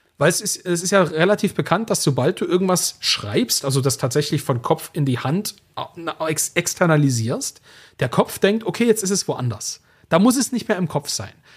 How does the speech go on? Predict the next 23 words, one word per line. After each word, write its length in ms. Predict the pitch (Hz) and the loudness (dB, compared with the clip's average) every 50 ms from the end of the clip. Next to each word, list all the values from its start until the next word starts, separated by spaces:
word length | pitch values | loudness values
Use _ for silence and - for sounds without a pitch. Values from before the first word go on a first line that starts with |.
| - _ | -12 _
Das 140 | - 160 175 | -2 -2 0
ist 60 | - | 0
ja, 100 | 202 151 | 2 2
warum 240 | 156 143 160 170 165 | 2 4 4 4 4
dieses 300 | 160 147 139 127 120 - | 4 2 0 -2 -4 -4
Journaling, 500 | - 139 143 175 185 170 143 123 113 107 | 0 2 4 4 6 6 4 4 2 -2
das, 160 | 104 95 - | -4 -6 -6
das, 240 | - - 113 - - | -6 -4 -4 -4 -4
äh, 140 | - 135 123 | -6 -6 -4
Tagebuchschreiben 680 | - 135 156 160 170 156 160 - - - 139 131 127 143 | 0 0 2 2 2 2 2 0 0 0 0 0 0 -2
am 140 | 127 120 | -2 0
Morgen 400 | 120 127 147 185 190 165 139 123 123 - - - | 2 2 4 4 2 2 0 -2 -2 -6 -12 -10
so 320 | - - 151 151 156 - - | -6 -4 -4 -4 -6 -2 2
unglaublich 680 | 214 226 269 302 254 175 - 170 185 185 - 208 - | 4 6 6 6 4 2 2 4 4 4 2 0 -4
erfolgreich 480 | 175 - - 156 160 165 - 143 117 - | -4 -4 -2 -2 -2 0 -2 -4 -4 -6
ist. 240 | - - - - - _ | -8 -10 -12 -12 -12 _
Zu 120 | - - 139 | -8 -4 0
der 140 | 147 151 - | 0 0 2
Zeit 220 | - 196 214 - | 2 2 2 2
habe 80 | 170 170 | 2 0
ich 80 | 156 | 0
damit 180 | - 147 135 - | 0 -2 -2 -2
angefangen, 520 | - 143 202 233 - - - 117 - - | 0 0 0 0 0 0 0 0 0 -2